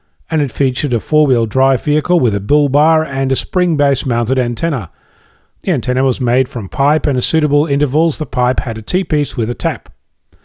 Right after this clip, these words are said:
Nothing too peculiar, right? Well,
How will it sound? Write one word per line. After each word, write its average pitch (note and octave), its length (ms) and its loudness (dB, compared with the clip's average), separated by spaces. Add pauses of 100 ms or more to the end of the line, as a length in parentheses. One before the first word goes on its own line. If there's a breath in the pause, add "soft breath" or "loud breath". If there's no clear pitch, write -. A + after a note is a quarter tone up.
(240 soft breath)
Nothing B2 420 -6
too C4+ 220 0
peculiar, B2 680 -2 (140)
right? C#3+ 440 -10 (840 soft breath)
Well, G#4+ 760 -2